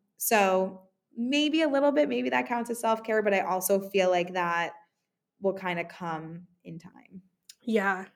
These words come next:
Speaker 2: Yeah. I think, uh, you're inspiring me to reframe my mind because right now between my husband and I, we have rules, and those rules are, like, you get this many trips, you get this many
Speaker 1: Mm-hmm.
Speaker 2: trips, and, like,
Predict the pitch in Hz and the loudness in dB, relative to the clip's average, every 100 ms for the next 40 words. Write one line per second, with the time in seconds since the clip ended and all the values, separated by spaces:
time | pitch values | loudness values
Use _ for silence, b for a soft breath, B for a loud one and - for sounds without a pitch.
0 | _ _ - 214 202 190 202 226 240 262 | _ _ -6 -2 -2 -4 -6 -4 -2 0
1 | 247 220 214 208 220 220 220 - 208 208 | 4 4 4 2 2 2 2 0 2 4
2 | 214 214 214 202 202 202 196 208 190 190 | 4 2 0 0 -2 -4 -2 -2 0 -2
3 | 202 - B B B B B 226 220 208 | -6 -10 B B B B B 0 2 2
4 | 196 190 208 208 202 208 208 202 196 196 | 0 0 -2 -2 2 4 4 4 2 0
5 | 214 196 196 196 196 190 185 185 185 190 | 0 0 0 0 0 -2 -2 -2 -4 -4
6 | 190 208 208 196 214 240 - 214 208 202 | -2 4 4 4 2 0 -2 0 2 0
7 | 190 196 190 190 190 185 190 - - 233 | 0 -2 0 0 0 0 -2 -6 -8 -4
8 | 208 202 - - 202 202 196 214 196 - | -2 -2 -4 -4 -2 -2 0 0 0 -6
9 | - - 240 220 208 208 226 208 226 214 | -10 -8 -4 -2 0 0 0 -2 0 2
10 | 190 185 214 196 - - - 220 214 202 | 2 4 4 4 -2 -6 0 2 2 -2
11 | 214 - | -4 -8